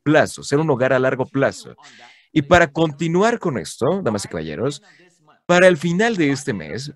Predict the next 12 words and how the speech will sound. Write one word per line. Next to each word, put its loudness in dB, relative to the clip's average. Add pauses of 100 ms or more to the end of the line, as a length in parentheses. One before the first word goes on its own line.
para 6
el 4
final -2
de 0
septiembre, -4 (800)
vamos 2 (260)
a 6
estar 4
activos 2
con -2
nuestro -4
proye-, -4